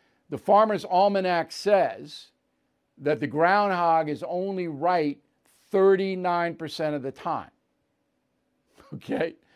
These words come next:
So if you believe in the groundhog, <laughs> don't. Okay, so how did this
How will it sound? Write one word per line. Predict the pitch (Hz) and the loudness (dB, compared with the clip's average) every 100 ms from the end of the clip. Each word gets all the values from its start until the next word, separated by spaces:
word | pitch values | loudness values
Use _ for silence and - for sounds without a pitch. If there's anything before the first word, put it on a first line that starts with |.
| _ _ | _ _
So | - 151 | -4 -2
if | 147 | -2
you | |
believe | 131 147 156 220 208 | -2 0 2 2 2
in | 190 | 0
the | 151 | 0
groundhog, | 180 214 196 123 107 - - - _ _ _ _ _ _ _ _ _ _ _ | 2 4 2 -2 -6 -10 -16 -20 _ _ _ _ _ _ _ _ _ _ _
<laughs> | _ _ _ _ _ _ _ _ _ _ _ - | _ _ _ _ _ _ _ _ _ _ _ 8
don't. | 214 127 - _ _ _ _ _ _ _ _ _ _ _ - | 8 8 0 _ _ _ _ _ _ _ _ _ _ _ 2
Okay, | 156 156 143 | 2 4 0
so | 127 175 | 0 0
how | 185 269 | 2 2
did | 233 | 2
this | 202 139 | 2 -2